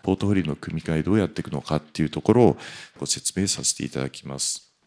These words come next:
えー、イーピーユー、修正イーピーユーというのが、一時的な収益と物件の、お、譲渡益を除いた、えー、巡航速度の、お、賃貸事業収益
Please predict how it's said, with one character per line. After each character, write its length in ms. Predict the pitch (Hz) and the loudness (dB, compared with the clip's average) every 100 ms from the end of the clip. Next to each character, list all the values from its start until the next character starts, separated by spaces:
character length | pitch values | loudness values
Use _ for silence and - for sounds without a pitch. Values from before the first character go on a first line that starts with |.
| _ _ - | _ _ -2
え 520 | - 95 95 - - - | 2 4 4 2 -2 -6
ー、 80 | - | 0
イ 80 | 123 | 2
ー 120 | 131 | 2
ピ 80 | 147 | 2
ー 80 | 147 | 6
ユ 100 | 143 | 6
ー、 80 | - | 6
修 180 | - 87 | 4 6
正 140 | 170 | 6
イ 140 | 165 165 | 6 2
ー 80 | |
ピ 80 | 170 | 2
ー 20 | 165 | 4
ユ 100 | 165 | 4
ー 20 | |
と 120 | 131 | 6
い 80 | 107 | 4
う 40 | |
の 160 | 101 95 | 4 2
が、 260 | 104 110 101 - - - | 2 2 -2 -12 -20 -12
一 220 | - - | -2 2
時 140 | 139 143 | 4 2
的 240 | 143 147 | 2 2
な 100 | 143 | 4
収 320 | - - 143 | 4 6 4
益 240 | 113 85 - | 4 0 -2
と 420 | 104 104 101 - | 4 4 4 0
物 160 | 92 98 _ | -2 -4 _
件 320 | - 131 131 131 | 0 2 2 2
の、 400 | 131 - 92 95 | 2 2 -2 -2
お、 80 | |
譲 180 | 98 117 | 2 0
渡 180 | 123 135 | 2 2
益 280 | 113 - 85 | 2 0 -2
を 80 | 82 | 0
除 360 | 92 101 117 | 0 2 2
い 60 | 113 | 0
た、 300 | 120 113 110 - - - | 0 0 -2 -12 -20 -12
え 120 | - 95 | -2 0
ー、 20 | |
巡 280 | 135 147 151 | 2 0 0
航 220 | - 151 | 2 2
速 300 | - 160 143 | 2 2 2
度 160 | 123 | 2
の、 340 | 120 135 127 - | 4 4 2 0
お、 80 | 95 | 0
賃 200 | - 110 | -2 0
貸 260 | - 110 | 2 2
事 140 | 104 104 | 2 2
業 180 | 104 | 2
収 400 | 104 - 110 92 | 2 2 0 0
益 380 | 69 - 78 73 | 0 -4 -8 -8